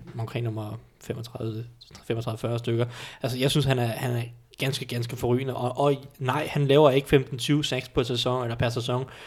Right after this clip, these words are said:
som, som Von Miller, fordi at han, han mangler måske lige de, de sidste procenter i nogle af de dele af, af sit spil. Men altså, han er, han er exceptionelt god,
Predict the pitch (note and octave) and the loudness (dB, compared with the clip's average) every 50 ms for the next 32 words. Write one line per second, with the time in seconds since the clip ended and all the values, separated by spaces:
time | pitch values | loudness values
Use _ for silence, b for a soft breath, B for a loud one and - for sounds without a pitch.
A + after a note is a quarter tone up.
0 | B B B - - C3+ A#2+ A#2 A2+ - - B2+ B2 A#2+ A#2 A2+ A2+ A#2 A#2+ A#2+ | B B B 0 0 2 2 2 0 2 0 2 4 6 6 6 6 4 4 4
1 | B2+ C3 B2+ A#2+ - A#2+ B2 B2 A#2 A#2 B2 A#2+ A#2 A#2+ A2+ A2+ A#2 B B B | 4 2 0 -2 -4 -6 -6 -6 -6 -2 0 0 2 2 0 -2 -6 B B B
2 | B B B B B C3 B2 A#2 A2+ A#2 A#2+ B2+ A#2+ A#2+ - - - - A#2 - | B B B B B -2 2 2 2 2 2 2 0 0 -4 -8 -8 -6 -6 -4
3 | - C3+ A#2 B2 C3 B2 C3 B2 A#2+ A#2 A#2 A2+ A#2 A#2+ A2+ - B2+ A#2 A#2 - | -4 -2 -2 -2 -4 -4 -4 -4 -2 -2 -2 -2 -4 -6 -6 -4 -4 -6 -4 -2
4 | - B2 A#2+ A#2 A2+ A2+ G#2+ G#2+ - A#2+ A#2 - B2+ B2 B2+ B2+ A#2+ A#2 A2+ A2+ | 0 0 2 2 2 0 -2 -4 -8 -8 -4 -4 -4 -2 -2 -2 -4 -4 -4 -4
5 | A#2+ B2 B2 A#2+ - B2 A#2 B2 B2 B2 A#2+ A#2+ A#2+ - - A2+ A2 G#2+ - B2 | -2 -2 -2 -2 -4 -4 -2 0 0 0 0 -2 -6 -10 -8 -8 -8 -6 -6 -6
6 | B2 - B2+ B2 A#2 - A#2 A#2+ - B2+ C3 A#2+ A#2+ B B B B B A#2 G#2+ | -6 -4 -6 -6 -6 -6 -6 -2 0 0 0 0 -4 B B B B B -12 -8
7 | - - - - - A#2+ - A#2+ A#2 A2+ A2+ - - - _ _ _ _ _ _ | -8 -6 -6 -6 -8 -6 -6 -6 -6 -6 -6 -8 -12 -16 _ _ _ _ _ _
8 | _ _ _ _ _ _ _ _ _ - B2+ A#2+ - C3 - - - - C#3 - | _ _ _ _ _ _ _ _ _ -10 -8 -8 -8 -8 -6 -4 -2 -2 -4 -2
9 | - - A#2+ A#2 C#3+ C#3 - - - | -4 -4 -4 -4 -6 -10 -12 -12 -14